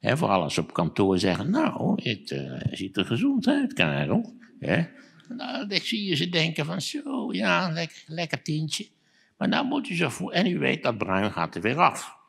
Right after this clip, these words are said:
Halverwege januari is het eraf, zo'n beetje. Maar stel je nou voor dat u blijft bruin. Door een genetische sprong. Uw vrouw zegt ineens eind december, "Zeg,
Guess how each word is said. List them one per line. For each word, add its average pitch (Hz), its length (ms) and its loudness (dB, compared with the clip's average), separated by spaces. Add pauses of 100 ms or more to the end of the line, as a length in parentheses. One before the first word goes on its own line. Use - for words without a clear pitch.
(240)
Halverwege 92 720 2
januari 87 720 0
is 80 80 -2
het 90 160 -4
eraf, 78 360 0
zo'n - 160 -4
beetje. 64 380 -8 (480)
Maar - 140 -4
stel 202 220 0
je 202 80 2
nou 190 180 0
voor 156 360 -4 (240)
dat - 180 0
u 143 140 4
blijft 156 340 4
bruin. 80 400 2 (600)
Door 123 240 0
een 113 60 -2
genetische 131 640 0
sprong. 73 460 2 (360)
Uw - 140 2
vrouw 160 360 2
zegt 139 320 2
ineens 127 360 0
eind 139 300 0
december, 131 540 0
"Zeg, - 380 -2